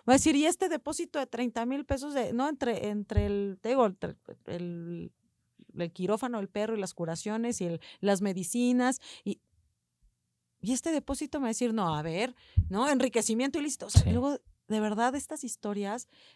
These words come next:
Speaker 1: que dices, es que, ¿cómo van a sa-, cómo pueden sacar de contexto algo
Speaker 2: Claro.
Speaker 1: que no es ilícito
Speaker 2: Claro.
Speaker 1: con el fin de perseguirte políticamente?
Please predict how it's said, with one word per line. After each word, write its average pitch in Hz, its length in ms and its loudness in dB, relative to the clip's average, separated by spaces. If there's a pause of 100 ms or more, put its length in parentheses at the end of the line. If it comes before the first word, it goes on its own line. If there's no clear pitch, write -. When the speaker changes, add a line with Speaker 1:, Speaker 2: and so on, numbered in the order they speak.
Speaker 1:
que 214 120 -8
dices, 233 220 -2
es 247 160 -2
que, 269 280 -2 (340)
¿cómo 262 280 4
van 269 180 -2
a 269 40 -2
sa-, - 200 -8
cómo 254 240 -4
pueden 233 320 -6
sacar 190 360 -10
de 196 100 -12
contexto 180 760 -10 (760)
algo 202 320 4
Speaker 2:
Claro. - 60 0
Speaker 1:
que 202 100 0
no 190 160 2
es 196 180 -2
ilícito 208 800 -6 (240)
Speaker 2:
Claro. 98 380 -4
Speaker 1:
con 190 200 0
el 180 140 0
fin 226 380 -2 (260)
de 175 100 -10
perseguirte 185 840 -8 (180)
políticamente? - 760 -10